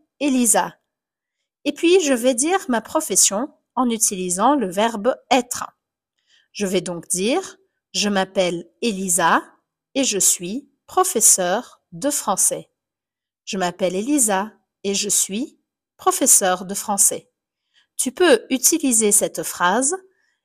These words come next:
et transformer en une phrase pour toi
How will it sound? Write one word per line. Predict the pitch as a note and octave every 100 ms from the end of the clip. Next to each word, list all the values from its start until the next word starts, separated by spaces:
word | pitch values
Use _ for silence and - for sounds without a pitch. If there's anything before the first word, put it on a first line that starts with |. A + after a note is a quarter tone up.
| -
et | G3+ G3+
transformer | - F4+ - B3 G3 G3 F3 - -
en | F#3+
une | F#3+ G#3+
phrase | G3+ - G#3 F3+ E3+
pour | - F#3 -
toi | - G#3 C#4+